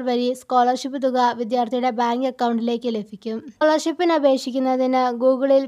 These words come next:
Ready for Study എന്ന് ക്ലിക്ക് ചെയ്യുക. അപ്പോൾ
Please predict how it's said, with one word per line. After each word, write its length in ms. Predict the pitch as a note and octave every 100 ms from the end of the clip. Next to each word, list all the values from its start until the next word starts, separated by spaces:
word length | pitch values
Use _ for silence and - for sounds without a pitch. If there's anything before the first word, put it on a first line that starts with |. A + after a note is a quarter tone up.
| A#3+
Ready 240 | A#3+ C#4 -
for 120 | C4+ C4+
Study 280 | C#4 B3 C4 B3+
എന്ന് 140 | B3 B3
ക്ലിക്ക് 260 | A#3 B3+ A#3
ചെയ്യുക. 260 | A3+ G#3 A3 A#3 - _ _ _ _ _ _ _ -
അപ്പോൾ 220 | C4+ D#4+